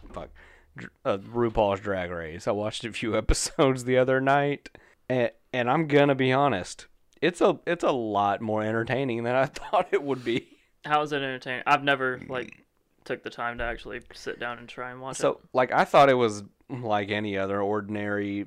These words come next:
Speaker 1: like, kind of campy competition show.
Speaker 2: Mm-hmm.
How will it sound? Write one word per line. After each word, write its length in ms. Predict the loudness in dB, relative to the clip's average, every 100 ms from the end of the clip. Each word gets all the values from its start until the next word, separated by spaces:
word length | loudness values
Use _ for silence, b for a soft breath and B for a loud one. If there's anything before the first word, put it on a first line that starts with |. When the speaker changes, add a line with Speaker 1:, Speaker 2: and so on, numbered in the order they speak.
| _
Speaker 1:
like, 220 | -2 -2 -2
kind 320 | -4 -2 -4
of 220 | -6 -8 _ _ _ _ _ _ -18 -16 -10
campy 580 | -4 -4 -2 -2 -4 -2
competition 1080 | -2 -2 -4 -8 -8 -6 -4 -4 -6 -8 -10
show. 720 | -2 4 6 6 4 2 -4 _ _ _ -14
Speaker 2:
Mm-hmm. 280 | -12 -14